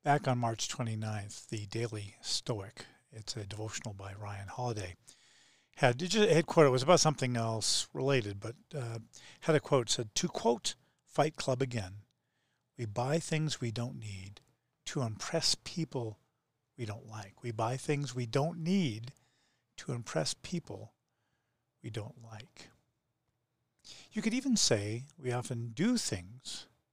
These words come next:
we don't want to do to impress people we don't like, or perhaps buy or do to impress people whose opinions we shouldn't care about, whether we like them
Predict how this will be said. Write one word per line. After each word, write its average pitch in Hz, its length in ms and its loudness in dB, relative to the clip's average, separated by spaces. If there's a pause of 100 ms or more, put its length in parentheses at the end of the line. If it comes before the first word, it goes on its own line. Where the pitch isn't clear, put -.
(520)
we 131 120 -6
don't 117 200 2
want 110 160 -6
to 104 80 -10
do 113 380 -4 (760)
to 117 160 -2
impress 104 320 -2
people - 500 -8 (720)
we 120 80 -2
don't 107 260 -8
like, 104 440 -16 (580)
or 117 80 -8
perhaps - 800 -2 (220)
buy 107 500 -6
or 98 180 -12
do 104 400 -6 (920)
to - 140 -8
impress 117 360 -2
people 98 580 -8 (600)
whose 110 160 -6
opinions 98 640 -6 (480)
we 120 80 -18
shouldn't 104 380 -6
care 117 180 -4
about, 95 320 -8
whether 180 260 4
we 233 140 2
like 220 240 4
them 220 280 2